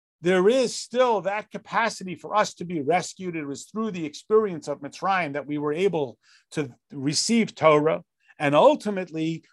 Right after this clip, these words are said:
we will be able to elevate the godliness that was concealed within Mitzrayim, which was impacted by the arrival of Yaakov and his sons, and thus to transform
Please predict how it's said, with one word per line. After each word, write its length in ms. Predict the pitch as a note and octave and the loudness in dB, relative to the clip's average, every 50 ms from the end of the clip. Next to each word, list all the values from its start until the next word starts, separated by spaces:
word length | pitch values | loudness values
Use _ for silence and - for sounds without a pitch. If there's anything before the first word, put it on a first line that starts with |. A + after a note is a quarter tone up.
| _ _ | _ _
we 200 | B2 E3 A#3 C4+ | -2 2 2 4
will 180 | C4 A#3+ A3 G3 | 6 6 6 6
be 180 | D#3+ F3+ F#3 | 4 0 -2
able 300 | F#3 G#3+ A#3 A#3 A#3 G#3+ | 0 0 0 2 2 0
to 180 | A3 - F3+ - - | 0 -2 -6 -6 -2
elevate 600 | F#3+ A#3 C#4 D4 C#4 A#3+ - F3+ F3 E3 D#3+ - | 2 2 4 4 4 2 0 0 -6 -10 -10 -12
the 80 | F3 | -8
godliness 640 | D3 D#3+ E3+ G#3 B3+ C#4 B3+ A#3+ G3+ F3 D#3+ D3 C#3+ - | -6 -4 0 2 2 2 0 -2 -6 -6 -6 -8 -8 -8
that 200 | - D#3 D#3 D3+ | -8 -8 -6 -6
was 160 | D#3 D3 - | -8 -10 -10
concealed 720 | - - D#3+ C#3+ - - - C4+ C#4+ C4+ G#3 C3 A2 G2+ G#2+ | -10 -12 -12 -12 -12 -8 -4 -2 0 2 2 0 -2 -4 -6
within 520 | B2+ E3 E3 - _ - A3+ B3 A#3 A3 | -4 -6 -6 -6 _ -6 -2 0 0 0
Mitzrayim, 760 | G#3+ A3 A3 - - G3 A#3+ C#4+ D4 C#4+ B3 G3 F#3 F#3+ F#3+ - _ _ _ _ - | -2 -2 -6 -6 -4 -4 -2 0 0 0 -2 -2 -4 -6 -10 -12 _ _ _ _ 0
which 300 | D#3 F3+ F3+ F3+ - D3 | 2 2 2 2 0 -2
was 420 | D#3 E3+ E3 D#3+ E3 D#3+ - - - _ _ _ _ _ | 2 4 6 6 6 4 0 -6 -18 _ _ _ _ _
impacted 840 | - A3 C4+ D4 C4+ A#3 E3 F#3+ F3 C#3+ A#2+ - _ B2+ A#2+ A2+ A2+ - | -4 -2 0 0 -2 -2 -4 -4 -4 -4 -4 -8 _ -12 -14 -12 -4 0
by 360 | D3+ F#3+ A3+ A3 G#3+ F#3+ E3 | 2 4 4 4 4 2 2
the 160 | C#3 C#3+ C#3+ | 0 -2 -4
arrival 540 | C#3 C3 C#3 E3 G3 A3+ A3+ E3+ C#3+ C3 B2+ | -2 0 0 2 2 2 2 0 -2 -6 -8
of 100 | A#2+ A2+ | -10 -8
Yaakov 440 | C3 E3 G3 G#3+ G3+ - E3 C#3 D3 | -6 -2 -2 -2 -2 -2 -6 -6 -6
and 160 | D#3 D#3+ E3+ | -4 -4 -4
his 180 | G#3 G3 - | -6 -6 -4
sons, 580 | - C4 D4+ D4+ B3 G3+ F#3+ G3 G3+ F#3 - - _ _ _ _ _ - _ | -2 2 2 2 2 2 -2 -6 -10 -12 -16 -20 _ _ _ _ _ -18 _
and 220 | - E3 D#3+ D#3+ D3+ | -4 -2 -2 0 4
thus 320 | G3+ A#3+ B3+ A3+ - - | 6 6 8 6 6 2
to 100 | - G3+ | -2 -4
transform 1000 | - - - G3+ G#3 G#3 G3+ - - - A3 B3 C#4 C4+ B3 A3+ G#3+ G#3+ F#3 - | -4 -4 -4 -4 -4 -4 -4 -6 -6 -2 2 4 4 4 4 4 2 0 -2 -6